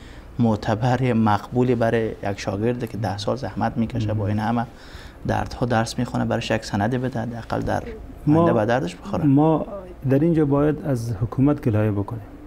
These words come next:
Speaker 2: کسایی که در مسند قدرت هستن و می‌توانن این مسائل به اختیار اونها است.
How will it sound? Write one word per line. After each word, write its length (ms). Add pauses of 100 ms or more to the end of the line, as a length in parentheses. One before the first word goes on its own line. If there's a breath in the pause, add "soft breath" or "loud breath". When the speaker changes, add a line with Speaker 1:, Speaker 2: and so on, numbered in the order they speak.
(240)
Speaker 2:
کسایی 260
که 100
در 140
مسند 380 (140)
قدرت 280
هستن 240
و 120
می‌توانن 440
این 100
مسائل 320
به 80
اختیار 300
اونها 180
است. 240